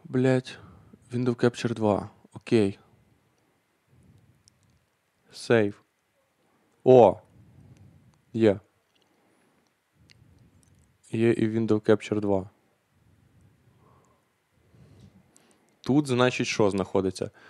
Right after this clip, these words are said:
Тут знаходяться, е, відеофайли, уроки по тому,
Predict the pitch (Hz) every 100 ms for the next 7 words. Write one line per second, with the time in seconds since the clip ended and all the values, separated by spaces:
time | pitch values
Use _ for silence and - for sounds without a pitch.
0 | - - _ _ 127 139 117 113 - 135
1 | 147 135 - 139 127 - _ _ _ _
2 | _ - 104 101 101 101 98 98 - _
3 | - - _ - 107 123 123 110 101 -
4 | 123 143 147 143 139 - - - - 110
5 | 117 131 - 135 - 107 104 - 123 127
6 | 127